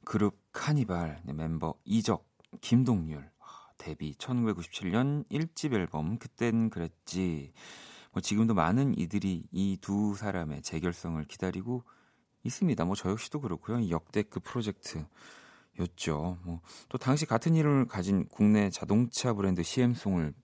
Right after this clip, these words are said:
부르기도 했습니다. 저도 오늘 타고 왔고요. <laughs> 네. 이천팔 년에서야 이 카니발의 첫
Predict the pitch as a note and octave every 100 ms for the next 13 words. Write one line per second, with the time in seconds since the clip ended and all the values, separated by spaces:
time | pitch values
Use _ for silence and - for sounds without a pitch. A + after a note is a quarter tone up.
0 | _ - F#2 - - C#2+ G#2 - _ A#2
1 | - F2+ D#2+ - D#2 - F2 E2 D2+ G#2+
2 | G#2 F#2 - D#2+ - - - - - -
3 | - - - _ _ - A#3+ - - -
4 | - - - G2 G#2+ C3+ A#2+ - E3+ E3+
5 | D3+ B2+ A#2 G#2 - - E3+ D#3 C#3 -